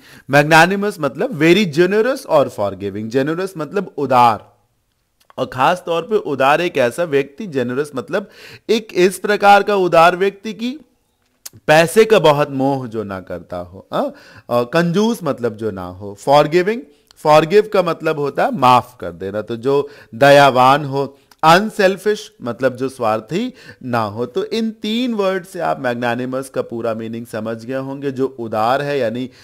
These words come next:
कंजूस नहीं है, फॉरगिविंग जो माफ कर देगा यानी कि सजा देने में यकीन ना रखता हो,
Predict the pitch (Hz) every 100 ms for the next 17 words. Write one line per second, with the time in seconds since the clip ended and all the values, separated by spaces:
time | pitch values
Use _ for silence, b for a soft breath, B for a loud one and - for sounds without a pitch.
0 | b b - 143 139 147 160 170 165 165
1 | 175 165 180 185 _ _ - 151 151 143
2 | 160 160 202 226 b b - 123 156 156
3 | - - 117 123 143 165 - 165 156 165
4 | 165 160 139 139 135 127 127 117 135 143
5 | 160 160 165 165 156 151 165 165 165 165
6 | 160 - 165 175 214